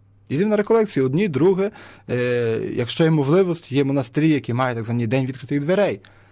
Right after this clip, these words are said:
І запрошують, ну, то і, щоб подивитись, як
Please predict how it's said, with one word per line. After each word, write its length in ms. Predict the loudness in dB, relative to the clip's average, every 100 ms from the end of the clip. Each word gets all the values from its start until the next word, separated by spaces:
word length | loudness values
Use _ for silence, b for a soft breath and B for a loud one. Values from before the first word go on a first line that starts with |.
| b -12
І 140 | -10
запрошують, 720 | -4 -2 0 0 -2 -6 -6
ну, 100 | -4
то 180 | 0 0
і, 300 | -2 -4 -6 -6 B B
щоб 220 | -10 -8
подивитись, 560 | -2 0 2 0 0 0
як 280 | 0 -2